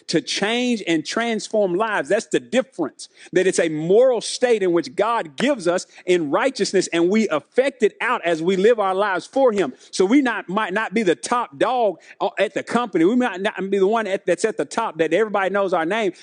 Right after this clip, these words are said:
but that does not mean that God cannot give you the authority to be able to carry out his will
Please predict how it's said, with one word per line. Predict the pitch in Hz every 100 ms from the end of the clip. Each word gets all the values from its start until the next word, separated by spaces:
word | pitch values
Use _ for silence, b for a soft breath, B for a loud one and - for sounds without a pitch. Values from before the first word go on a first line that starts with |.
| B
but | 156
that | 226
does | 214 190
not | 202 190
mean | 233 208
that | 165
God | 147 214 214
cannot | 196 175 160
give | 190 175
you | 185
the | 165
authority | 147 135 _ 233 269 202 160
to | 160
be | 175
able | 165
to | 151
carry | - 214 208 175 202
out | 214
his | 147 180 139
will | 135 247 247 196